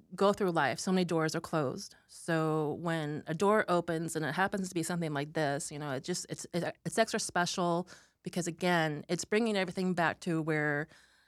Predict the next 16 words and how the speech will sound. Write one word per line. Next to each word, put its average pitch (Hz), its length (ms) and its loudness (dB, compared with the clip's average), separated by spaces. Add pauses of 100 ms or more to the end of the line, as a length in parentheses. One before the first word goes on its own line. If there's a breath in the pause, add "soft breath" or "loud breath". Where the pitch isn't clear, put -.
(140 soft breath)
uh, 151 320 6
this 160 200 -2
journey 196 320 6
needs 185 220 4
to 180 60 0
lead 170 260 0
to, 170 280 2
and 160 140 4
that 175 140 4
is 165 300 2
to 160 420 0
providing 170 580 0
Las 165 220 0
Vegas, 175 680 -2
uh, 165 180 -4
Nevadans 170 720 0